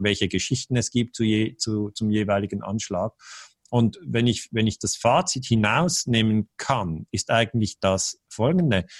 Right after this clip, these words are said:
Beim Terroranschlag sind nicht die Toten die Zielgruppe, sondern die Überlebenden, die das sehen und Angst haben. Das ist die Zielgruppe der, des Terrors, weil in denen, Terror bedeutet ja Angst. Und dieser, diese Angst wird erzeugt in der Zielgruppe,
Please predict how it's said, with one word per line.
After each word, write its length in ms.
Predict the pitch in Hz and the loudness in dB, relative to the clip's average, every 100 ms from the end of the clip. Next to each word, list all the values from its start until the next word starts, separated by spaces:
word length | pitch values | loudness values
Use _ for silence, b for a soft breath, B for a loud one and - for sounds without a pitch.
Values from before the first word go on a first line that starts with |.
| B - | B -2
Beim 220 | 113 113 | 0 0
Terroranschlag 800 | 120 143 165 160 - 160 135 - | 2 2 2 0 0 2 2 0
sind 180 | - 117 | 0 0
nicht 180 | 131 - | 0 0
die 140 | 147 | -2
Toten 640 | - 160 110 - 87 78 - | 2 2 2 0 -4 -4 -4
die 100 | 107 | -4
Zielgruppe, 720 | - 123 123 127 92 - 69 - b b | 0 0 0 -2 -4 -4 -12 -14 b b
sondern 440 | - 120 117 113 101 | -2 0 2 2 2
die 120 | 110 | 2
Überlebenden, 800 | 123 98 98 101 120 143 151 147 | 2 2 2 2 2 0 2 2
die 100 | 123 | 0
das 280 | 101 - - | 0 -2 2
sehen 320 | 101 113 135 | 2 4 2
und 260 | 123 110 | 0 -2
Angst 380 | 107 123 123 - | -2 -2 -2 -2
haben. 340 | 90 73 76 78 _ _ _ _ _ - | -2 -4 -10 -18 _ _ _ _ _ -2
Das 200 | 127 131 | 0 2
ist 140 | 127 | 0
die 120 | 120 - | -2 0
Zielgruppe 580 | 113 117 117 95 85 | 0 2 0 -4 -6
der, 160 | 98 95 | -4 -6
des 320 | - 101 - | -4 -6 -4
Terrors, 520 | 107 95 87 78 - | -2 0 -2 -4 -8
weil 140 | 104 110 | -4 -4
in 220 | 165 120 | 0 0
denen, 460 | 127 131 165 185 180 B - | 4 4 4 2 0 B -2
Terror 320 | 127 147 127 | 2 4 2
bedeutet 380 | 123 117 110 104 | 2 0 0 0
ja 140 | 104 | 0
Angst. 480 | 95 90 - - _ _ b b b | 0 -4 -6 -14 _ _ b b b
Und 240 | 117 113 | -2 2
dieser, 280 | 135 127 123 - | 2 2 0 -2
diese 380 | 127 117 - | -2 0 0
Angst 320 | 120 139 - 127 | 0 0 0 0
wird 200 | 117 - | -2 0
erzeugt 540 | 104 - 117 123 - | -6 0 0 0 -2
in 100 | 110 | -2
der 160 | 104 - | -2 -2
Zielgruppe, 800 | 123 147 165 98 - 143 165 | 0 0 0 -4 0 -2 -2